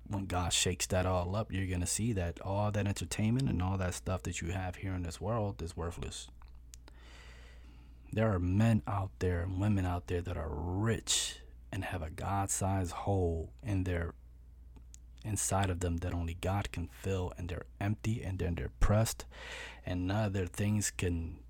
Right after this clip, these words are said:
can help them. I remember one time I saw a star. Now, this is a, a pop star. He died,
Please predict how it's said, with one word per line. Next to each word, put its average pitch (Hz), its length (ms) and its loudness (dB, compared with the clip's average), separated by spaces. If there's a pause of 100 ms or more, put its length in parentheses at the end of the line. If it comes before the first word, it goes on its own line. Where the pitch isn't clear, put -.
can 82 160 -4
help - 380 0
them. - 300 -6 (2500)
I 139 60 8
remember 120 340 12
one 98 140 4
time 92 260 -2
I 92 80 -2
saw 87 440 -2 (140)
a - 60 -6
star. - 640 0 (100)
Now, 87 100 -2
this 98 200 2
is 85 100 4
a, 85 220 2
a - 80 -2
pop - 280 6
star. - 560 2 (680)
He 123 180 4
died, 87 560 6